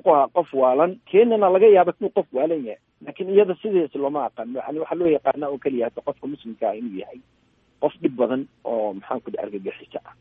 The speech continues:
Ee, iyadoo sidaasna, alxamdulillah, horta waa iska degan tahay dadka muslimiinta ah. Alxamdulillah, meelaha masaajidadooda ay iskaga jiraan.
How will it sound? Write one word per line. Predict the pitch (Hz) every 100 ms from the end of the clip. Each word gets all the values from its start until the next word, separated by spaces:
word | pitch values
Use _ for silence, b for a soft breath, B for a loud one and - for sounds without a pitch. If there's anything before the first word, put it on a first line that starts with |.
| _ _ _ 143
Ee, | 143 151 147 139 143
iyadoo | 165 156 131
sidaasna, | - 170 151 - 147 135 -
alxamdulillah, | 185 180 147 139 139 135
horta | 139 135 120 _ _ _ - - 247 -
waa | 131 127
iska | -
degan | 147 117 131 123
tahay | 104 127 - _ -
dadka | 127 120
muslimiinta | 107 - 113 131 - -
ah. | 101 _ _ -
Alxamdulillah, | 113 151 135 110 110 95 87 - - _ -
meelaha | 117 123 135
masaajidadooda | 110 - 104 117 131 120 110 104
ay | 95
iskaga | - 110 120
jiraan. | 113 107 123